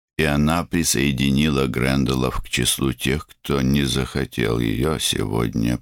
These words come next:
посетить. «Что-нибудь не так,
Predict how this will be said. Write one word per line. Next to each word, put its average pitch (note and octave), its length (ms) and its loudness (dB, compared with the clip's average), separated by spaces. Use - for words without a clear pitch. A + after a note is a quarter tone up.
посетить. - 1040 -2
«Что-нибудь C#3+ 1040 -2
не B2+ 180 4
так, - 600 -2